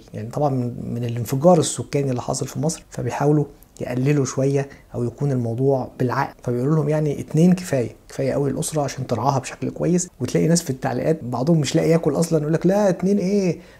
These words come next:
ده مش عارف رئيس الوزراء عنده كام واحد وانا اجيب زيه، انا هجيب اربعه، انا هجيب سته، انت ما تجبرنيش على مش عارف ايه." وهو اصلا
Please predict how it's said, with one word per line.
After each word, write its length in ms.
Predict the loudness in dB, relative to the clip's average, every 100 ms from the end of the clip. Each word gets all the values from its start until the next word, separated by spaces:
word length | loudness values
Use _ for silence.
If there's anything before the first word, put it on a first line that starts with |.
| -8
ده 560 | 0 2 4 4 4 4
مش 180 | 2 0
عارف 280 | 0 2 2
رئيس 200 | 4 6
الوزراء 380 | 8 8 6
عنده 880 | 6 4 4 4 2 2 0 0 0 4
كام 180 | 6
واحد 320 | 8 6 4 2
وانا 140 | 6
اجيب 140 | 6
زيه، 260 | 8 8 8
انا 260 | 6 4 6
هجيب 160 | 8
اربعه، 360 | 8 8 4 4
انا 160 | 2
هجيب 160 | 2 2
سته، 340 | 2 0 -2
انت 180 | -8 -2
ما 120 | 0
تجبرنيش 680 | 2 2 4 4 6 4 4
على 160 | 2 0
مش 160 | 0
عارف 260 | 0 -2 -2
ايه." 60 | -4
وهو 180 | -2 -2
اصلا 300 | 0 0